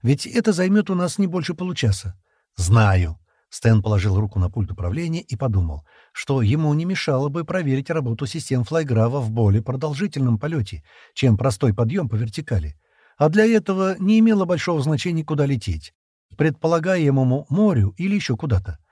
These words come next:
«Хорошо», — медленно проговорил он и открыл защитный купол. На немой вопрос Джемы он улыбнулся уголком рта и в кармане нажал кнопку на блоке управления охотником.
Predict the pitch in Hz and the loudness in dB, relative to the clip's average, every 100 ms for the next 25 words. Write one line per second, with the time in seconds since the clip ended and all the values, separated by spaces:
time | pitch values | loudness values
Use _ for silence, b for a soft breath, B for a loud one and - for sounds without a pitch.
0 | b b b b - 170 196 139 127 123 | b b b b 0 2 2 4 4 6
1 | 110 85 _ 104 104 117 104 104 101 101 | 4 2 _ 2 2 2 0 -2 -2 -4
2 | 92 95 98 180 196 190 147 - 104 135 | -2 0 0 -2 -4 -4 -6 -6 -8 -6
3 | 120 - 95 104 - 87 - 73 b b | -8 -8 -6 -6 -6 -8 -12 -16 b b
4 | b b b 127 185 214 220 180 170 175 | b b b 2 4 4 4 0 -2 -4
5 | - 135 117 185 139 127 127 131 131 165 | -4 -4 -2 0 2 2 0 -2 -2 -4
6 | - 123 120 113 139 120 113 101 147 139 | -4 -2 -2 -2 0 0 0 -2 -4 -4
7 | 104 - 127 123 - - 135 165 156 123 | -6 -6 -4 -4 -6 -4 -4 -2 0 0
8 | 113 123 107 156 147 - 104 107 117 127 | -2 -6 -6 -4 -6 -6 -4 -2 0 0
9 | 98 107 123 127 98 104 101 107 92 - | -2 -2 -2 -2 0 -2 -2 -4 -4 -10
10 | 73 | -14